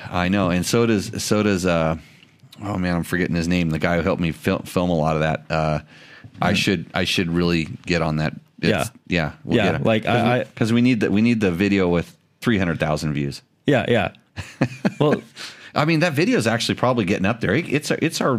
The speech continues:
Speaker 1: most, I think it's our most watched video right now is our K T M
Speaker 2: Mm.
Speaker 1: three ninety video.
Speaker 2: Well, then this is gonna, it, this is gonna really be your most watched video then.
Speaker 1: Okay, so
Speaker 2: Yeah.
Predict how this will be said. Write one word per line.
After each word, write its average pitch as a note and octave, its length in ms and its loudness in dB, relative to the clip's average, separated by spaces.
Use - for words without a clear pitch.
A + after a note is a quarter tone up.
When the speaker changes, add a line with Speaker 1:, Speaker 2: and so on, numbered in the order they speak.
Speaker 1:
most, A2 340 0
I A2 60 2
think B2+ 140 -2
it's - 120 -4
our F#2+ 60 2
most F2+ 300 -2
watched F#2 240 -2
video A2 240 0
right D#2 160 -2
now D#2 160 -4
is D2+ 80 -2
our D2+ 80 -2
K - 140 0
T G#2 120 0
M E2 80 -2
Speaker 2:
Mm. - 20 -6
Speaker 1:
three - 140 -4
ninety G2+ 220 0
video. C#2+ 280 -6
Speaker 2:
Well, G#2+ 220 2
then G#2+ 320 2
this G#2 160 0
is A2 80 2
gonna, G#2 240 2
it, G2+ 200 -2
this G#2+ 120 0
is G#2+ 100 2
gonna G2+ 200 2
really G#2 360 2
be G2 140 0
your F#2 140 2
most F2+ 240 0
watched F#2+ 280 -2
video F2+ 280 0
then. D#2 260 -2
Speaker 1:
Okay, F#2 480 0
so - 160 -2
Speaker 2:
Yeah. F2+ 120 0